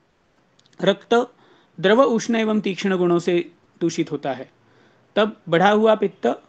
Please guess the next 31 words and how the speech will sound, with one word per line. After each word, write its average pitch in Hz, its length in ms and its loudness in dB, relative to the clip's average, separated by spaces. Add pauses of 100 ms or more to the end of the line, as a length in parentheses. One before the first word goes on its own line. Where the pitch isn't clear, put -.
(220)
रक्त 170 300 -4
में 190 180 0
मिश्र 180 280 -4
होकर 170 440 -2 (420)
रक्त 175 300 -2
की 208 180 -4
भी 202 120 0
मात्रावत 180 540 0
वृद्धि 160 300 -2
करके 165 480 -2 (720)
वो 185 120 2
दोनों 226 400 4 (160)
मिश्र 190 280 -2
होकर 170 440 0 (140)
रक्त 185 300 -4
पित्त 220 280 -2
नाम 185 280 0
से 214 320 0
एक 196 180 -4 (240)
अन्य 220 300 2
संप्राप्ति 180 680 -4
का 220 180 2
निर्माण 160 360 0
करते 143 300 -6
हैं, 185 260 -6 (380)
अन्य 196 260 2
व्याधि 165 360 2
का 202 160 0
निर्माण 151 340 0
करते 135 300 -8
हैं, 220 220 -4